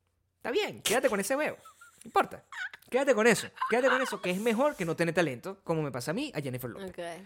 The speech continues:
Speaker 1: Quédate con eso.
Speaker 2: Ok.
Speaker 1: O como Brad Pitt. Yo no sé si Brad Pitt sabe actuar.
Speaker 2: No sé, no
Speaker 1: <laughs>
Speaker 2: sé. Y vamos a hablar so-, ¿sabes? ¿Qué
Speaker 1: Yo
Speaker 2: piensa
Speaker 1: no sé
Speaker 2: tú
Speaker 1: si
Speaker 2: de
Speaker 1: Brad
Speaker 2: Brad
Speaker 1: Pitt sabe,
Speaker 2: Pitt?
Speaker 1: es bellísimo, son
Speaker 2: Es el
Speaker 1: los
Speaker 2: hombre más
Speaker 1: estoy
Speaker 2: bello del mundo.
Speaker 1: obnubilado con Brad Pitt.
Speaker 2: Demasiado
Speaker 1: O sea,
Speaker 2: bello.
Speaker 1: si Brad Pitt supiera actuar,
Speaker 2: Ajá.
Speaker 1: ¿cuánto tie-,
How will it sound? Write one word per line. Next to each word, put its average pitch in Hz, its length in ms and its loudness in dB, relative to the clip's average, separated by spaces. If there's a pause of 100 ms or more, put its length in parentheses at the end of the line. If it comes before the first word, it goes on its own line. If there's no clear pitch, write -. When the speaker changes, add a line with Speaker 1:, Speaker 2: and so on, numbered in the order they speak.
(140)
Speaker 1:
Quédate 202 200 -2
con 202 100 -2
eso. - 160 -6 (300)
Speaker 2:
Ok. 226 80 0
Speaker 1:
O 240 60 2
como 262 200 8
Brad 269 160 8
Pitt. - 160 -2 (160)
Yo 185 180 4 (300)
no 262 180 -4
sé 294 200 0
si 294 100 -4
Brad 254 160 2
Pitt 277 120 -4
sabe 277 160 4
actuar. 254 340 4
Speaker 2:
No 277 120 2
sé, 285 460 4
no 277 140 6
Speaker 1:
<laughs> - 20 8
Speaker 2:
sé. 277 460 10
Y 311 60 4
vamos 330 200 8 (100)
a 403 40 12
hablar 302 180 6
so-, 392 380 -2
¿sabes? - 400 8
¿Qué - 100 2
Speaker 1:
Yo - 80 8
Speaker 2:
piensa 453 160 10
Speaker 1:
no 508 80 6
sé 480 80 8
Speaker 2:
tú 523 80 10
Speaker 1:
si 480 80 10
Speaker 2:
de 311 40 6
Speaker 1:
Brad 302 100 12
Speaker 2:
Brad 294 160 6
Speaker 1:
Pitt 440 100 6
sabe, 302 140 6
Speaker 2:
Pitt? - 80 -20 (200)
Speaker 1:
es 143 140 -4
bellísimo, 170 480 2
son - 160 -2
Speaker 2:
Es - 60 2
el 226 60 4
Speaker 1:
los 247 80 6
Speaker 2:
hombre 285 180 6
más 349 80 6
Speaker 1:
estoy 311 160 6
Speaker 2:
bello 233 100 8
del 180 100 6
mundo. 175 180 4
Speaker 1:
obnubilado 151 500 6
con 180 120 0
Brad 151 140 2
Pitt. 214 120 -4
Speaker 2:
Demasiado 311 580 6
Speaker 1:
O 180 80 4
sea, 165 80 -4
Speaker 2:
bello. 143 340 -14
Speaker 1:
si - 140 -6
Brad 156 180 -2
Pitt 233 220 -6
supiera 147 320 -4
actuar, 226 440 0 (160)
Speaker 2:
Ajá. 214 220 -6 (160)
Speaker 1:
¿cuánto 190 240 -4
tie-, 240 160 -8